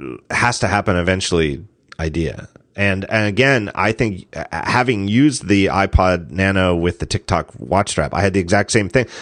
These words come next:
I thought, well, when I, when I signed up for the Kickstarter, I thought, "I'm probably not gonna like this as a watch because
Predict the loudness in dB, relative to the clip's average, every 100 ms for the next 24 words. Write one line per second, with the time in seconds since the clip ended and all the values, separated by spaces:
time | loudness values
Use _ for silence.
0 | -4 2 2 4 4 2 0 0 4 4
1 | 4 2 0 0 0 2 2 0 0 -2
2 | -2 -4 -4 -4 -4 -2 -2 -2 0 2
3 | 4 4 2 0 0 0 0 -2 -2 -4
4 | -2 -2 -2 -6 -6 0 0 0 -4